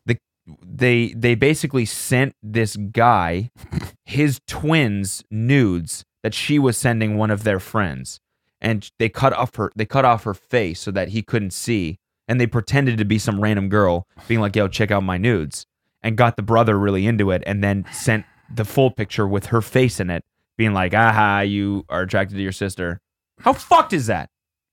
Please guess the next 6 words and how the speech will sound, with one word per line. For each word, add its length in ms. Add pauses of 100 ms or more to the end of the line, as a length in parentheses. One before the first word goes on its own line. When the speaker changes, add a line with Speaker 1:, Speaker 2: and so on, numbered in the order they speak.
(640)
Speaker 2:
So 280
Speaker 1:
It's 120
completely 480
Speaker 2:
fucked. 400
Speaker 1:
fucked. 140 (140)
Speaker 2:
Yeah. 340